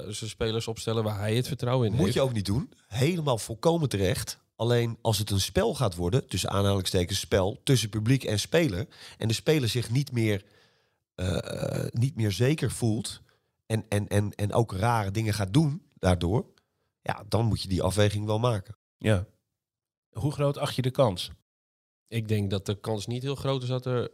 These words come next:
Speaker 1: eh, zondag tegen P S V een andere keeper op doel staat. Ik denk niet dat het verstandig is om nu Gorter voor de leeuw te gooien.
Speaker 3: In
Speaker 1: Dat
Speaker 3: een, eh, in een kuip met, eh,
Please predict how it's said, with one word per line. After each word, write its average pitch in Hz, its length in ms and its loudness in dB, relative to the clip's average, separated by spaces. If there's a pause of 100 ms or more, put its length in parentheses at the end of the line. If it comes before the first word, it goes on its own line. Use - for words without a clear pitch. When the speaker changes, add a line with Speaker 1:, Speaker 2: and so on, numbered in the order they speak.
Speaker 1:
eh, 110 360 -2
zondag 131 460 0
tegen 127 280 -2
P 127 160 -4
S 123 80 -4
V - 40 -8
een 127 80 -2
andere 117 300 -2
keeper 92 420 -4
op 98 120 -8
doel 87 140 -6
staat. 90 320 -6
Ik 95 100 -10
denk 107 160 0
niet 120 220 -2
dat 110 180 -2
het 107 120 -6
verstandig 107 440 -4
is 98 120 -6
om 104 100 -6
nu 107 100 -2
Gorter 104 380 -2
voor 123 100 -4
de 120 100 -2
leeuw 120 200 0
te 123 120 -6
gooien. 123 420 -2 (520)
Speaker 3:
In 113 120 0
Speaker 1:
Dat 110 80 4
Speaker 3:
een, 110 160 2
eh, 104 340 2
in 113 80 -4
een 107 100 -4
kuip 110 380 0
met, 113 240 -4
eh, 104 220 -2